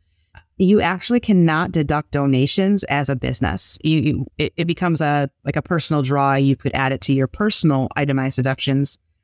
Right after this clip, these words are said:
A lot of people, though, can't itemize and take advantage of that.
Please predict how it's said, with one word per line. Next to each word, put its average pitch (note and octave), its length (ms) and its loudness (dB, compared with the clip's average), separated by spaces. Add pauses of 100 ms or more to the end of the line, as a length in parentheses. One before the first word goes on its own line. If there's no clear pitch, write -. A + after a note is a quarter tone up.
(160)
A E3+ 40 2
lot G3+ 160 0
of F#3 60 -6
people, E3 260 0
though, D3 140 0
can't C#3+ 320 -2
itemize C#3 440 0
and B2+ 80 -2
take C3 180 -2
advantage C3 420 2
of F#3 80 0
that. G3 400 -2